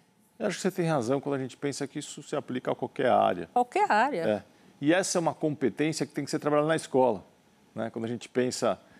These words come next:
Speaker 1: quais são as habilidades, competências necessárias, pensando no mundo contemporâneo, né? Acho que é fundamental que o ambiente escolar incentive, estimule, né, eh, esse tipo de, de capacidade, né? E eu, e eu, eh, sempre, sempre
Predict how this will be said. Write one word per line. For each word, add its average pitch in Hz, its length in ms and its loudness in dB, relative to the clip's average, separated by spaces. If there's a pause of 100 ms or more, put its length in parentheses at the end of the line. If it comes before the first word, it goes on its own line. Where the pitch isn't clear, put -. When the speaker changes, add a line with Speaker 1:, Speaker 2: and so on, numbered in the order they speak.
(100)
Speaker 1:
quais 143 200 0
são 139 100 -2
as 120 100 -2
habilidades, 107 680 2
competências 107 640 -4
necessárias, 107 760 -2 (300)
pensando 107 360 -6
no 104 60 -6
mundo 104 260 -8
contemporâneo, 104 800 -2 (460)
né? 113 220 -4 (200)
Acho - 140 -14
que - 60 -8
é 127 40 -4
fundamental 156 600 0
que - 100 -6
o 165 40 0
ambiente 143 280 0
escolar 139 500 0 (320)
incentive, 139 840 -2
estimule, 123 800 -2 (360)
né, 113 360 -4
eh, 98 480 -8
esse 98 200 -14
tipo 113 680 -6
de, 98 360 -4 (260)
de - 80 -20
capacidade, 127 920 2 (420)
né? 135 300 0
E 131 80 2
eu, 147 220 6
e 135 100 4
eu, 151 320 6
eh, 131 480 6
sempre, 151 680 2
sempre 143 500 2